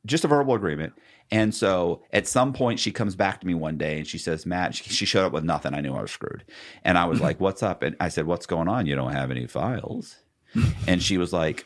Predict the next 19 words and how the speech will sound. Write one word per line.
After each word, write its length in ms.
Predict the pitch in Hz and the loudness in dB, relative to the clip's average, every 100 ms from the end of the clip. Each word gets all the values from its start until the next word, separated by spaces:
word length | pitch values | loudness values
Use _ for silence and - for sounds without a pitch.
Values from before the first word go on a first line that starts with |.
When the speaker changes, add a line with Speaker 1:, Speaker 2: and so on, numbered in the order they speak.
| - | -2
Speaker 1:
"I 120 | 82 | 0
talked 380 | - 95 90 - | 2 0 0 -2
to 220 | 92 87 | 0 2
Robert 300 | 82 85 85 | 2 0 0
Mazakowski 800 | 87 87 92 85 80 - 85 78 | -2 -2 -2 -2 -4 -4 -4 -4
and 140 | - 78 | -4 -4
he 140 | 82 | -4
said 380 | - 87 82 76 | -2 0 0 0
that 320 | 80 76 - _ | -2 -2 -6 _
the 180 | - 78 | -4 -4
entire 380 | 73 - 82 80 | -4 0 0 0
fi-, 200 | - 78 | -4 -4
like, 140 | 78 78 | -4 -4
the 80 | |
financial 400 | - 98 90 - | -2 -2 -2 -4
colla-, 380 | 80 - 73 76 - | -8 -6 -4 -4 -2
you 80 | |
know, 80 | 92 | 0
like, 240 | 76 78 | 0 -2